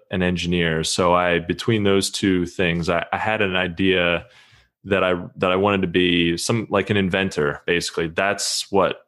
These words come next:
I wanted to be in life. Um, I wanted to invent things, and, um, you know, getting wealthy from that was, would have been awesome too. You know, that was,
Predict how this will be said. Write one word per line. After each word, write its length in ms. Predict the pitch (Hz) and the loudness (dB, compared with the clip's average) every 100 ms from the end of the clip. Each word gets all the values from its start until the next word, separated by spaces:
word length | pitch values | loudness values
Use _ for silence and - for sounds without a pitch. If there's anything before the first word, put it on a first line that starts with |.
| _ | _
I 100 | 95 | -2
wanted 320 | 87 85 82 | 0 0 0
to 80 | - | -4
be 320 | 80 87 85 | 0 2 2
in 140 | 82 80 | 0 0
life. 460 | 82 76 - - - 90 | 0 0 -4 -12 -10 -4
Um, 360 | 82 82 82 | 0 0 0
I 40 | 87 | 0
wanted 280 | 90 87 | 0 -2
to 100 | - | -4
invent 400 | 85 82 107 117 | -4 -2 -2 -2
things, 460 | 117 113 110 110 92 | 0 0 2 0 2
and, 260 | 90 82 82 - - - _ | 2 2 -4 -12 -20 -20 _
um, 600 | 90 87 85 85 82 87 - - | -2 0 0 0 -4 -8 -12 -10
you 140 | - 92 | -2 0
know, 200 | 87 - | 0 -2
getting 300 | 107 95 90 | 0 0 2
wealthy 340 | 95 110 - 104 | 2 2 0 -2
from 220 | - 95 | 0 0
that 320 | 95 92 87 | 0 0 0
was, 600 | 92 87 82 82 - - - - | 2 4 2 0 -4 -6 -12 -16
would 260 | 92 92 90 | -6 -4 -2
have 80 | |
been 220 | 90 87 78 | 0 0 2
awesome 420 | 85 82 87 82 | 0 0 -4 -4
too. 320 | - 98 90 | 2 4 4
You 140 | 95 | 2
know, 120 | 87 82 | 0 0
that 120 | 82 | 2
was, 240 | 87 85 | 0 0